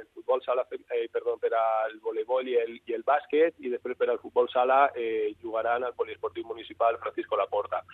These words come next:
Així, en el pavelló del campus d'Alcoi començarem a les deu i allí dalt en el municipal, a partir de les deu i mitja, les competicions de futbol sala masculí i femení,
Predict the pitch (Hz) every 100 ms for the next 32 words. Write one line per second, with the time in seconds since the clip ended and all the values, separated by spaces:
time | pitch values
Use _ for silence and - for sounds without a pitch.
0 | - - - 120 - 139 131 131 131 135
1 | 131 131 127 127 127 123 143 127 120 113
2 | 117 123 127 123 131 151 151 151 - -
3 | 117 110 113 123 120 123 123 120 120 120
4 | 117 117 117 127 131 139 143 - 104 107
5 | - 113 113 110 113 113 113 117 131 -
6 | - - 113 - 104 - 101 - 107 107
7 | 101 - 107 104 110 107 110 110 117 -
8 | 104 95